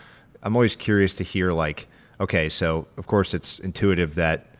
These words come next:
you know, one person's gonna be better than the next and better than the next, but, like, how tightly, how narrow is the most skill group? Like, it, is the best two or three guys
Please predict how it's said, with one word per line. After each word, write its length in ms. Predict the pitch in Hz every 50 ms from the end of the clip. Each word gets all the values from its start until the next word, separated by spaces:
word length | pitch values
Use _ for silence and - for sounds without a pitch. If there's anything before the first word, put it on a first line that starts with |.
| _ _ _
you 80 | - 90
know, 80 | 82
one 200 | 80 82 92 90
person's 320 | 87 - 90 80 87 87 80
gonna 140 | - 90 85
be 80 | 85 82
better 180 | 87 85 85
than 160 | 80 82 82
the 60 | 80 80
next 260 | 85 82 82 - -
and 220 | 82 80 80 76
better 180 | - 85 85 82
than 180 | 80 82 78
the 60 | 76 78
next, 480 | 82 87 82 76 - - - - - - - - - - - _
but, 160 | 107 - -
like, 120 | 113 110
how 340 | - - - 120 131 127 - -
tightly, 720 | - - - - 123 120 - 101 107 101 92 90 90 85 - - _ _ _ _
how 160 | - 120 123
narrow 500 | 120 107 107 107 110 107 107 104 98 95
is 280 | - 92 95 90 82 -
the 180 | - 87 82 - -
most 420 | 104 98 98 95 92 87 - -
skill 320 | - - - 98 92 87 85
group? 360 | 78 - 85 82 76 - 78
Like, 180 | 80 82 -
it, 120 | 95 90 - - - - -
is 140 | 110 98 82
the 80 | 104 87
best 400 | 80 - - 107 107 - - -
two 120 | - 120
or 80 | 107 98
three 200 | - - 107 101
guys 640 | 98 98 90 90 90 90 90 85 - - -